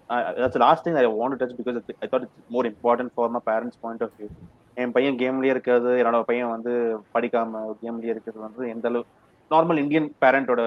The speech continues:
மென்டாலிட்டி பாத்தீங்கன்னா அப்படி இருக்கவே இருக்காது. அவனை கேம்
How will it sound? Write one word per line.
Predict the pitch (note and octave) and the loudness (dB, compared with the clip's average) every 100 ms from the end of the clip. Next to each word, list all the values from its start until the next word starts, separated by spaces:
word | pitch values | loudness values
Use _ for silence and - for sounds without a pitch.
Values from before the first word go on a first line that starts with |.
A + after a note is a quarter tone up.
| A2 A2 G#2+ G#2+ | 0 -2 -4 -8
மென்டாலிட்டி | A#2 C3 A#2+ | -4 -2 -2
பாத்தீங்கன்னா | A2+ A2 A#2+ | -4 -6 -6
அப்படி | A2 | -6
இருக்கவே | G#2+ - A#2+ | -8 -4 -4
இருக்காது. | A#2 A2 G2+ _ - - _ | -2 -8 -10 _ -20 -20 _
அவனை | - B2+ A#2 | -4 -4 0
கேம் | C3+ C3+ | 0 0